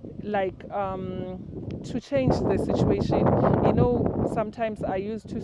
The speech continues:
say, um, as a person, uh, there's this, um,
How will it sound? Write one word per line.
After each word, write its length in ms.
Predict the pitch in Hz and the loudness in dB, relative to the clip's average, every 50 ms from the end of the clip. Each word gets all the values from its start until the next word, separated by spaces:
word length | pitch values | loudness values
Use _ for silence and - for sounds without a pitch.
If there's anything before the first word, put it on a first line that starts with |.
| - - | -8 -6
say, 420 | - 214 202 196 190 196 185 180 - | -6 -4 -2 -2 -2 -2 -4 -2 0
um, 1000 | 196 196 190 190 185 185 185 180 - - - - - - - - - - - - | 0 2 2 2 2 2 2 2 2 0 0 0 0 0 -2 -2 -2 0 0 0
as 140 | 247 254 - | 0 0 0
a 80 | 254 220 | 0 0
person, 1000 | - - 220 208 - - - - - - - - - - - - - - - - - | 2 2 2 2 0 0 0 0 0 -2 -2 -4 -4 -4 -4 -2 -2 -2 -4 -4 -4
uh, 440 | 208 202 196 190 190 185 180 170 165 170 | -4 -4 -2 0 0 -2 -2 -4 -4 -4
there's 280 | 180 190 185 190 185 160 | -4 -2 -2 -2 -2 -2
this, 340 | - 208 214 214 - - - - | -2 -2 0 -2 -2 -4 -6 -6
um, 320 | 196 185 180 180 175 | -4 -4 -4 -4 -6